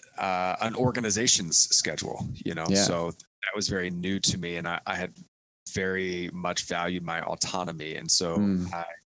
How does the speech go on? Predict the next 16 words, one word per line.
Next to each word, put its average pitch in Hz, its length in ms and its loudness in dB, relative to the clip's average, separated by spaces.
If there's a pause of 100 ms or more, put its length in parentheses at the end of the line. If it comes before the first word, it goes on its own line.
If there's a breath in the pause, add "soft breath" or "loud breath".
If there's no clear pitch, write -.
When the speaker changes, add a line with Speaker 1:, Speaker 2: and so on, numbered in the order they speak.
Speaker 1:
ended 92 220 -4
up 90 220 -2 (100)
switching - 560 2
careers 117 760 0
and 90 220 -6 (160)
spending 87 560 -6
seven - 840 2
years 92 400 0
in 87 80 -4
the 82 80 -6
financial - 340 -4
planning 113 300 -2
industry, 71 420 -4 (540 loud breath)
uh, 76 320 -8 (100)
where 82 180 -4
I 82 300 -4